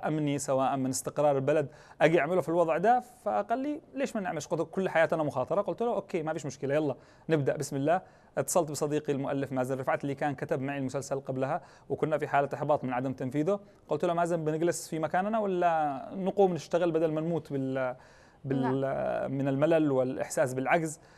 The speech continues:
Speaker 1: قال لي: "يلا نجرب، ما فيش معنا حاجة." اتفقنا مبدئيا إنه الكتابة يجب أن تتم،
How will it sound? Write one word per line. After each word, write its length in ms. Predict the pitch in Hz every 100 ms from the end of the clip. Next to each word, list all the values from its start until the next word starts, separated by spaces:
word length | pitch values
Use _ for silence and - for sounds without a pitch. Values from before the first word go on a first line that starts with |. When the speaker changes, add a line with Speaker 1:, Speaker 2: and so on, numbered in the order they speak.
| - -
Speaker 1:
قال 120 | 185
لي: 100 | 269
"يلا 220 | 370 349
نجرب، 400 | 294 247 147 131 135 -
ما 80 |
فيش 160 | 165 -
معنا 200 | - 131
حاجة." 240 | - 139
اتفقنا 460 | 151 220 254 277 262
مبدئيا 300 | 208 247 269
إنه 320 | 233 233 254 254 - - _ _ _ -
الكتابة 540 | 160 156 175 214 208
يجب 200 | 175 160
أن 140 | - 131
تتم، 300 | 113 147